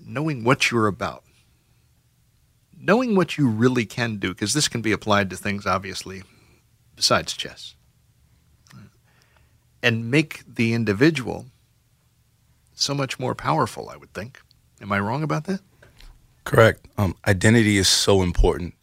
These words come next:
Speaker 2: Um, a lot of us, it takes time for us to figure out
Speaker 1: Who we
Speaker 2: who
Speaker 1: are.
Speaker 2: we are.
Speaker 1: Exactly.
Speaker 2: And chess
Speaker 1: I'm
Speaker 2: is
Speaker 1: still trying to work on that.
Speaker 2: <laughs> Same here, Bob. And chess is one of those tools that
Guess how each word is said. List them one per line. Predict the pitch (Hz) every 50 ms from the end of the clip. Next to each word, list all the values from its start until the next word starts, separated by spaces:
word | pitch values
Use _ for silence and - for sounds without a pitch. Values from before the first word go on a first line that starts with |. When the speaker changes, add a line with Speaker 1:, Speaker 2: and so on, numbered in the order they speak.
| _
Speaker 2:
Um, | - 85 85 85 85 82 82 95 - _ _ _
a | - 101
lot | 98 101 120
of | 120 101
us, | 95 90 87 - - - - -
it | - 92
takes | - - 101 - -
time | - - 98 92 92
for | - - 90
us | 90 -
to | - -
figure | 82 - - 90 85 85 85 80
out | 78 80 78 - _ _ _ _ _
Speaker 1:
Who | - 151
we | 123 120 117
Speaker 2:
who | 113 123
Speaker 1:
are. | 104 98
Speaker 2:
we | 95 92
are. | 90 85 78 67 95 -
Speaker 1:
Exactly. | - 110 98 - 104 92 85 - - - - _ _ _ _ -
Speaker 2:
And | 92 92 92 90 87 87 -
chess | - - - 104 104 110 - - -
Speaker 1:
I'm | - 151 135
Speaker 2:
is | 120
Speaker 1:
still | 92 90 170 151
trying | - - 143 127
to | 113 110
work | 110 104 101 - -
on | 90 -
that. | 139 - - - 110 104 104 - - - - - - 160 139 127 - - 143 - 160 - - - 123 117 - - - 170 - - -
Speaker 2:
<laughs> | _
Same | - - - - 120 123 117
here, | 113 101 98 92 92 - _ -
Bob. | 101 95 90 95 - - -
And | 101 101 98 90 -
chess | - - 123 120 123 - -
is | 110 113 107 107 95 - - -
one | 107 104 107 110
of | 104
those | 101 104 95 - -
tools | - - 120 113 107 98 92
that | - 90 87 87 80 -